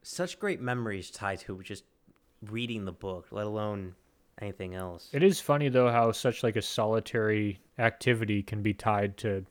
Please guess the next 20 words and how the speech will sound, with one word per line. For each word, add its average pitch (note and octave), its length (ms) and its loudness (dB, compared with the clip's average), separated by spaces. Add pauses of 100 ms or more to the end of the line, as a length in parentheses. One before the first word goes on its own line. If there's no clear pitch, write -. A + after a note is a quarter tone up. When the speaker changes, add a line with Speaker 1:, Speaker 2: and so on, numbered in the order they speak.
Speaker 2:
like, G#2+ 160 -8 (380)
you A2 120 -8
know, G2 100 -4
happy G#2 400 0
memories A2 440 -4
like C3+ 200 -2
that, E3 300 -2 (100)
I D3 100 0
guess. E3+ 380 -4
I C3 40 -6
mean, B2+ 220 4 (520)
reading's F3 300 6
pretty A#2+ 240 2
solitary G2+ 800 0 (380)
activity A2 480 4
for G#2 140 -2
the G2+ 80 0
most G#2 300 0
part. G2+ 320 -2 (440)
Speaker 1:
Yeah, A#2+ 320 2